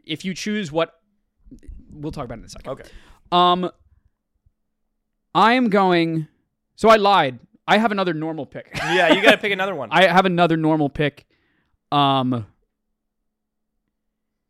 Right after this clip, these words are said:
Speaker 1: so what do I have? I have Mega Metagross, Psychic, Empoleon, Water, Ferrothorn, Grass, Aggron, Rock, and basically Ground, Magnezone, Electric. Um,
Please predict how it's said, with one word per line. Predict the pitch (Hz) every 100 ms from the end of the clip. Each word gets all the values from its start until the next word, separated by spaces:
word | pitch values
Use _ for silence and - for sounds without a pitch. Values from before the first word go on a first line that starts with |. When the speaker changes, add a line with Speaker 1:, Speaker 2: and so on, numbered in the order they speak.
| _ _ _ _
Speaker 1:
so | - 143
what | 156
do |
I | 147
have? | 127 120 110 110 107
I | 131
have | 131
Mega | 131 156
Metagross, | 156 143 127 127 123 123 - - _ _ _ _ _ _ _ _
Psychic, | - 135 117 - 110 - - _ _ _ _
Empoleon, | 135 135 131 127 120 120 120
Water, | 123 117 110 113 -
Ferrothorn, | 123 120 - 120 117
Grass, | 98 90 - - 110
Aggron, | 110 113 113 117
Rock, | 120 113 -
and | - - 151 - 139
basically | 127 - - -
Ground, | - - _ _ _ _ _ _
Magnezone, | 123 127 120 117 113
Electric. | 107 107 - 131 - _ _ _ _ _ _ _ _ _ _
Um, | 135 131 127 127 127 123 123